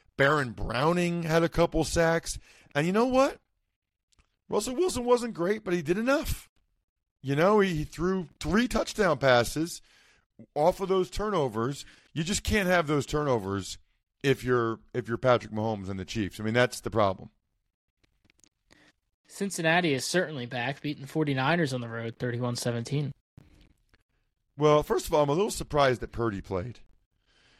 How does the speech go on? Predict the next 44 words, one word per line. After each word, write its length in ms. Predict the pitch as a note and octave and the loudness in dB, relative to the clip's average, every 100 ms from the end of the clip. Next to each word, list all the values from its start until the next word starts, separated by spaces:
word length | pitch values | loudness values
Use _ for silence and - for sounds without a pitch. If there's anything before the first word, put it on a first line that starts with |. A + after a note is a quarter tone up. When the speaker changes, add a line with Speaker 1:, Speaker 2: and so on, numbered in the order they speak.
| _ _ _ | _ _ _
Speaker 1:
Because 220 | C#3 F#3 | -2 0
what, 220 | F#3 B3 | 2 2
what 120 | A3+ A#3 | 2 0
happened? 320 | G#3+ G#3 F3+ | -2 -4 0
What 100 | A3 | 2
would 120 | B3 | 2
have 100 | G#3+ | -2
happened, 240 | A3 G#3 | -2 -2
Jack, 200 | F3 G3 | -2 -4
if 80 | F#3+ | -4
he, 220 | F3 F3+ - | -6 -6 -6
if 120 | D#3+ | -6
he 60 | F3 | -2
got 140 | F#3 | 0
another 240 | F3+ F3+ | 0 -2
concussion, 640 | C#3+ C3 A#2 F#3+ - - - _ _ _ | -2 -4 -2 -2 -2 -8 -20 _ _ _
right? 220 | B2+ D3+ | 0 2
I 40 | D#3+ | 2
mean, 160 | D3+ | 2
like, 140 | C#3+ C#3 | 2 2
I 60 | |
know 140 | F3 A3 | 0 0
he 80 | A3 | 2
was 180 | D3+ | 0
cleared, 680 | - - G3+ G#3+ B2+ G#2+ A2 - _ - _ - | -4 -6 0 2 2 0 -4 -12 _ -20 _ -2
but 160 | D3+ | -2
no, 180 | D#3+ G3+ | 0 0
everybody 300 | - G#3+ A3+ | 2 2 2
knew 340 | F#3+ F3 G3+ G3 | 2 2 2 2
that 120 | F3+ | 4
he 100 | E3+ | 4
had 120 | E3 | 2
the 80 | C3+ | 0
symptoms 540 | - F#3 E3 F3+ E3 | 0 0 2 0 0
on 160 | D3 C3 | -4 -2
Wednesday. 380 | E3+ F3+ F3+ F3 _ | -2 -2 -4 -6 _
The 100 | D3 | -2
last 220 | G#3 A3 | 0 0
thing 160 | G#3+ F#3 | -2 -4
you 100 | F3 | -4
want 140 | E3+ | -4
to 100 | C#3 | -2
see 120 | - | -2
happen 600 | D3+ C#3 F#3 F#3 G2+ G2 | -2 0 0 0 -8 -8